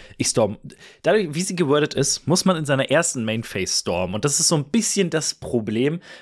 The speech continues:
weil sobald man dann in die Fa-, nächste Phase übergehen will, wird die Rionja weggeschossen. Das, so, so <laughs> fühlt sich das halt immer an. Das ist so ein bisschen wie Velo Marcos Lorehold. Grüße an Flo. Und dementsprechend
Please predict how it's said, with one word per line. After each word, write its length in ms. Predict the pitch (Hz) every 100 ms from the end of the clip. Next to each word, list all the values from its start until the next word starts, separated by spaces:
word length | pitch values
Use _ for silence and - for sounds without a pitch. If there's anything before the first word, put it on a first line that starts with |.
| -
weil 180 | 127
sobald 280 | 123 123 135
man 100 | 165
dann 100 | 143
in 60 | 127
die 100 | 113
Fa-, 300 | - 131 135
nächste 280 | 143 - -
Phase 240 | 131 123
übergehen 360 | 160 135 127 120
will, 200 | 156 -
wird 260 | 107 123 123
die 80 |
Rionja 380 | 107 107 95 98
weggeschossen. 500 | - - - - - - _ -
Das, 340 | - 185 - - - 254 131
so, 320 | 131 165 165
so 260 | 123 170 202
<laughs> 0 |
fühlt 380 | - 220 190
sich 220 | - 202 -
das 260 | - -
halt 160 | 143 139
immer 160 | 113
an. 120 | 110 107
Das 80 |
ist 40 | 143
so 60 |
ein 60 | 151
bisschen 260 | - 185 143
wie 140 | 127
Velo 200 | 127 127
Marcos 480 | 107 110 98 - -
Lorehold. 500 | 113 98 92 76 87
Grüße 280 | - 120 -
an 120 | 107
Flo. 340 | - - 90 - - - - - - - - _ -
Und 760 | 147 143 143 135 131 - - _ _ _ _ _ _ _ _ _ _ _ - - - -
dementsprechend 600 | 180 294 - 170 233 240